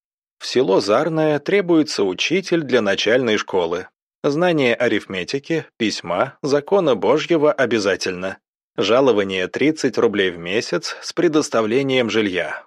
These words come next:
комната при школе. Обращаться к старости села». «Ничего не понимаю», буркнул себе под нос доктор, возвращая газету. «И в самом деле объявление. Может,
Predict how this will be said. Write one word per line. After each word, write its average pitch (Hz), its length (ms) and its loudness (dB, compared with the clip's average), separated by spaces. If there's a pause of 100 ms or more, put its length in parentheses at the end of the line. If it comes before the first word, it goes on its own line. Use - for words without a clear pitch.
комната 107 520 0
при 117 160 2
школе. 85 480 -2 (360)
Обращаться 117 920 0
к - 80 -12
старости 113 680 0
села». 90 420 0 (960)
«Ничего 127 800 0
не 95 140 2
понимаю», 87 640 0 (140)
буркнул 101 480 2
себе 92 300 -2
под 98 260 0
нос 92 200 -2
доктор, 107 420 2
возвращая 101 600 2
газету. 101 580 0 (500)
«И 92 280 0
в - 100 -6
самом 101 380 2
деле 113 280 4
объявление. 107 680 2 (720)
Может, 92 500 0